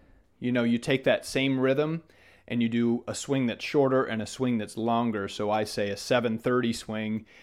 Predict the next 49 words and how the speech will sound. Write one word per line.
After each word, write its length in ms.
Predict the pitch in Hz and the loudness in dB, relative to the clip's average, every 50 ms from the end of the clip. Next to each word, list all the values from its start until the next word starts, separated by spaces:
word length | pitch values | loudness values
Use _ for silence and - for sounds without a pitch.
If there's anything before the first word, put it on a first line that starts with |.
| - - - - | -20 -20 -14 -8
and 140 | 120 117 | -6 -4
then 120 | 110 104 95 | -4 -4 -6
a 60 | 90 | -8
ten 420 | - - - - 151 170 175 170 | -10 -12 -6 -4 -4 -4 -4 -4
thirty 340 | 156 - 120 110 107 101 101 | -2 -2 -2 -2 -2 -4 -6
swing, 480 | 98 - - 104 104 101 101 101 104 - | -8 -8 -10 -8 -8 -6 -6 -8 -8 -8
and 100 | - 107 | -6 -6
I 120 | 104 104 | -6 -8
find 440 | - - 127 113 113 110 104 104 101 | -4 -2 -2 0 0 -2 -4 -4 0
those 300 | 117 120 127 131 123 104 | 2 2 2 2 0 0
yardages 640 | 110 107 101 101 101 98 90 95 98 101 95 90 95 | 0 0 0 0 -2 -4 -6 -8 -8 -10 -8 -10 -12
as 160 | 92 - 80 | -14 -12 -6
well. 540 | 92 113 120 117 107 101 101 98 98 - - - - - - - - _ - | -2 0 2 2 2 2 0 -2 -4 -8 -18 -20 -20 -20 -20 -20 -20 _ -10
And 480 | 113 107 104 104 104 101 101 104 - - | -6 -4 -2 -2 -2 -2 -4 -6 -4 0
I 120 | 113 123 131 | 2 2 4
have 160 | 127 113 107 | 4 2 2
little 280 | 117 127 117 110 104 | 0 0 0 0 0
labels 460 | 110 120 123 123 113 117 107 104 - - | 2 4 4 4 4 2 0 -2 -2 -4
that 120 | 110 98 | -2 -2
I 80 | 101 98 | -2 -4
put 240 | - - 123 113 | 0 0 0 0
on 160 | 107 110 110 110 | 0 0 -2 -2
the 80 | 104 | -2
underside 560 | 92 117 120 113 107 - - 117 104 104 101 101 | -2 -2 -2 -2 -4 -2 0 0 0 0 0 -2
of 40 | 92 | -6
the 80 | 95 | -8
shafts 480 | - - - 110 107 107 - - - - | -10 -4 0 2 2 2 0 -4 -8 -8
of 80 | 98 | -6
my 140 | 95 101 95 | -6 -4 -4
wedges, 560 | 95 113 120 120 113 104 101 98 101 98 - - _ _ - _ _ | 0 0 0 0 0 -2 -4 -8 -8 -10 -14 -16 _ _ -20 _ _
so 160 | - - 113 107 | -6 -2 0 0
I 80 | 110 | 2
know 200 | 113 120 127 123 | 4 6 6 6
what 160 | 120 120 - | 4 4 0
those 200 | - 107 107 - | -2 -4 -4 -4
carry 360 | - - 127 120 117 113 104 101 | -4 0 2 4 4 4 2 2
yardages 560 | 104 98 98 98 95 95 92 98 90 101 92 | 0 0 0 0 -2 -4 -6 -8 -6 -4 -2
are, 300 | 95 95 98 98 98 - - - - _ _ - | -2 0 0 -2 -4 -6 -12 -20 -20 _ _ -12
and 120 | - 110 107 | -10 -6 -6
I 60 | 101 | -6
can 160 | - 117 113 | -4 -4 -6
just 180 | 110 104 95 95 | -4 -6 -8 -6
go 160 | 107 101 104 | -4 -2 -2
with 140 | 104 101 98 | -2 -4 -4
them 180 | 98 98 95 | -4 -6 -6
when 120 | 98 98 92 | -6 -6 -8
I'm 100 | 92 95 | -8 -10
playing 340 | - - 107 98 95 90 | -6 -6 -6 -6 -6 -8
golf. 420 | 90 98 95 92 90 - - - | -6 -4 -4 -4 -4 -8 -14 -16